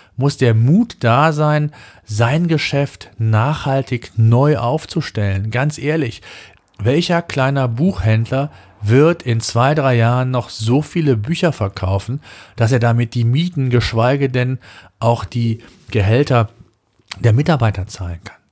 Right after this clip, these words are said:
Und das gilt nicht nur für Buchhändler, das gilt für viele, viele andere Geschäfte auch. Und es muss jetzt eben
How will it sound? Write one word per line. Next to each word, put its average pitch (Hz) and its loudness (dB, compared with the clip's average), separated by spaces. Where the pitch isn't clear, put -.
Und 131 2
das 131 -2
gilt 147 2
nicht 156 -2
nur 135 2
für 123 2
Buchhändler, 110 0
das 117 -2
gilt 156 0
für 117 0
viele, 170 0
viele - -4
andere 143 0
Geschäfte 120 -4
auch. 127 -4
Und 120 2
es 113 -2
muss 139 2
jetzt - -2
eben 117 0